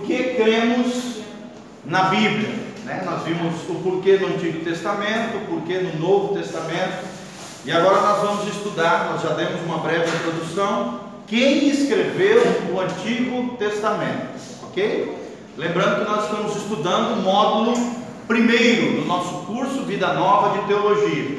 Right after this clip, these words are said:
Curso Vida Nova de Teologia, primeiro módulo, Introdução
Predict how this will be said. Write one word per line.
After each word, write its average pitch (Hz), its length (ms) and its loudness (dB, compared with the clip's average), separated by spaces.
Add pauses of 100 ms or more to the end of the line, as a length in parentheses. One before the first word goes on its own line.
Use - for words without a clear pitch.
Curso 240 600 -4 (360)
Vida 170 300 2
Nova 185 420 2
de 165 60 -4
Teologia, 180 760 -4
primeiro 175 460 -2
módulo, 208 680 0 (260)
Introdução 233 1200 2